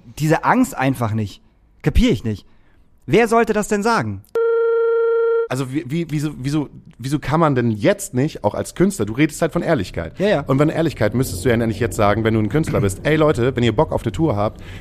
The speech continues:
Speaker 2: dann wartet nicht zwei Wochen vorher, bevor ihr euch eine Karte kauft, sondern wenn ihr Bock auf den Act habt,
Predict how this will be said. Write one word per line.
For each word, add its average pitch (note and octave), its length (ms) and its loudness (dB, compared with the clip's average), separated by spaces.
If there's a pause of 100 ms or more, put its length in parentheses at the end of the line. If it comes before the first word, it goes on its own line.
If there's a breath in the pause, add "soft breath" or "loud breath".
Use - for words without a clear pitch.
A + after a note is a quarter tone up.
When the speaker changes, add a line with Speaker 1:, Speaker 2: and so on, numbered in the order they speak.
Speaker 2:
dann B2 280 2
wartet D3+ 280 0
nicht A2 180 -4
zwei B2 180 0
Wochen A#2+ 220 -2
vorher, B2+ 340 0
bevor A#2+ 320 -4
ihr A2+ 40 2
euch G#2 60 -4
eine G2 100 -6
Karte C3+ 260 -6
kauft, G2 300 -4
sondern G2+ 180 -2
wenn G#2 80 -2
ihr G2 60 -2
Bock C3+ 200 -2
auf - 120 -10
den G#2+ 100 -6
Act A#2 260 -8
habt, G2 220 -6